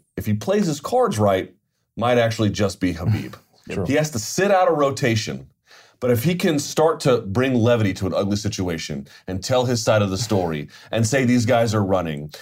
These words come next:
Speaker 1: and God only knows what's gonna happen with Tony Ferguson and Cowboy, right? There is a way to weasel his way. I, I'm using the word
Speaker 2: Yeah.
Speaker 1: weasel, but, you know, find a way back in,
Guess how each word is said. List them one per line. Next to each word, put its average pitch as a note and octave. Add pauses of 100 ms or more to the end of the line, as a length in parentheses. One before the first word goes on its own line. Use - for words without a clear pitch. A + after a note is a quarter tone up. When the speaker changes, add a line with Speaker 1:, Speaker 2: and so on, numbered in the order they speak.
(280)
Speaker 1:
and A#2
God B2+
only C3
knows C3
what's G#2
gonna A#2
happen G#2
with G2+
Tony A2
Ferguson G#2
and F#2
Cowboy, F2+
right? A2+ (340)
There E3+
is F#3
a D3
way G#2 (160)
to B2+
weasel A2+
his G#2+
way. G#2+
I, C3+
I'm D3
using C#3+
the B2
word G#2
Speaker 2:
Yeah. F#2
Speaker 1:
weasel, F2+
but, C#3
you A3+
know, E3+
find D#3+
a F3+
way E3+
back E3
in, E3+